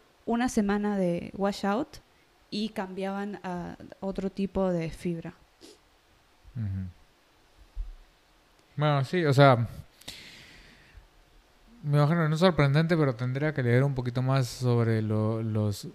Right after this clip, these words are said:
Speaker 2: Al final, la implicancia a nivel metabólico de eso, ¿no? De que, de, de que dif-, o sea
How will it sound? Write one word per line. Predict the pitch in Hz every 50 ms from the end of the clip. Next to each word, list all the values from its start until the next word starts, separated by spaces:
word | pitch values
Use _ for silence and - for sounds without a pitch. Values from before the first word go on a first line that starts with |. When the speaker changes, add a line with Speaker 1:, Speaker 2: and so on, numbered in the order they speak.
| - _ - _ _ - - - - - - -
Speaker 2:
Al | 143 117
final, | - 127 127 131 139 135
la | 135
implicancia | 120 117 113 117 110 - 131 135 127 117 - 127 131 131 127 123 117 113 110 104 104 104
a | 110
nivel | 113 113 110 113 113 117
metabólico | 120 123 117 113 107 104 110 113 117 117 113 - 113 107 104
de | 101 104 107 107 107 104 104 107 107 107 104 101 95 - - _ _
eso, | - - 113 101 - 95 90
¿no? | 95 98 104 110 110
De | 104 98 95
que, | 90 - 92 90 90
de, | 92 95 92 85 -
de | - 101 101
que | - - 95 92
dif-, | 92 110 104 - - -
o | 104 101
sea | 104 110 104 95